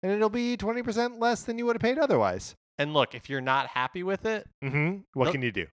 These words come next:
Speaker 2: they'll give you your money back.
Speaker 1: Yeah.
Speaker 2: And you don't have to return your underwear.
Speaker 1: And it's not even stinky underwear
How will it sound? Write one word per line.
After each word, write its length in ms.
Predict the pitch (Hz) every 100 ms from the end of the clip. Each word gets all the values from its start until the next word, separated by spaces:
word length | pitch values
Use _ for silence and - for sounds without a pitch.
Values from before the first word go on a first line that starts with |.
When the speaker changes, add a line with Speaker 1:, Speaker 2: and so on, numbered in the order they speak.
| -
Speaker 2:
they'll 120 | 190
give 180 | 233 254
you 40 |
your 140 | 220 190
money 240 | 180 190
back. 440 | 131 175 107 - - _ _ -
Speaker 1:
Yeah. 200 | 233 247
Speaker 2:
And 220 | - 208 180
you 80 | 175
don't 180 | 202
have 180 | 175 165
to 80 | -
return 600 | 160 147 175 196 147 156 - _
your 200 | 131 151
underwear. 520 | 214 165 113 98 92 - _ _ _ _ -
Speaker 1:
And 360 | 254 262 220 247
it's 200 | 196 190
not 180 | 240 240
even 260 | 233 214 220
stinky 460 | - - 294 214 156
underwear 560 | 120 113 101 90 -